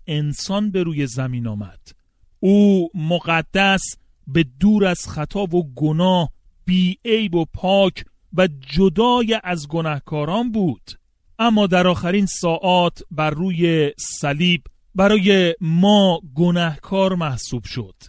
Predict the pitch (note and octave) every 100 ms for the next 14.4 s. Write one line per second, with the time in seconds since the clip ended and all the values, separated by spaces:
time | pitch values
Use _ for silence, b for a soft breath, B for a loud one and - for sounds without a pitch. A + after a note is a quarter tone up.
0 | _ _ - C#3+ F#3 F3 D#3+ D3+ C#3+ D#3+
1 | F3 D3+ E3 - E3 D#3+ D3 E3 D#3 D3
2 | B2+ D#3+ D3+ D#3+ B2+ C#3+ - - D3 C#3
3 | C#3 D#3+ D#3+ D3+ D3 D3 C3+ B2 D3+ D#3
4 | C#3+ C3 C3 B2 C3+ D#3 C#3 B2 - G3
5 | B3+ A#3+ B2 - - - _ _ _ D3+
6 | D#3+ D#3+ F3+ D#3 E3+ F#3 F#3+ F3+ F3 -
7 | _ _ _ - A3+ A#3 G3 C3 G3 A3+
8 | G#3+ F#3 G3 F3+ - F3+ D#3 E3+ D#3 E3+
9 | D3+ F3+ G3 E3 E3+ D#3+ B2+ C3 F3 F#3+
10 | F#3+ D#3 A#2+ F#2 - _ _ _ _ D#4+
11 | E4 - G#3+ F#3 A#3+ C4 D#3 D3 C3+ C3
12 | C3 A#2+ A2+ G2+ - - - _ _ _
13 | - C#3 C3 A#3 A#3+ A#3+ A3 F#3 C#3+ F3+
14 | F#3+ A3 G#3+ E3